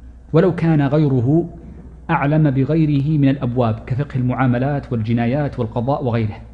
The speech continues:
فالمقصود بالأفقه، بالأعلم بالسنة، أي الأفقه ب-، ب-، بفقه الصلاة، ثم يليه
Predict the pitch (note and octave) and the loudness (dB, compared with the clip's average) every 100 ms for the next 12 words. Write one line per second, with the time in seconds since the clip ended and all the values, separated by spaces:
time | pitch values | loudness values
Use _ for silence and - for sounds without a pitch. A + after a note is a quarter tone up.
0 | - - - - - - C#3 C#3+ - D#3+ | -20 -20 -20 -20 -12 2 4 4 4 0
1 | D3 E3 - - D#3+ D#3 D3 C3 C3+ B2 | 0 -4 -6 -4 -6 -4 -4 0 0 0
2 | F3 E3 C#3+ B2+ - - D3 C3 C3+ - | 0 2 2 0 -2 -4 -2 -2 -4 -10
3 | - D3+ B2+ C#3 C#3 - - - - - | -12 -4 0 2 0 -4 -18 -20 -20 -20
4 | - - - - C#3 B2+ - D#3+ D3+ C3 | -20 -20 -20 -8 -4 -4 -2 -4 -4 -6
5 | A2+ G2+ - A3+ G3+ D#3+ C#3 F3 | -6 -6 2 4 6 4 2 0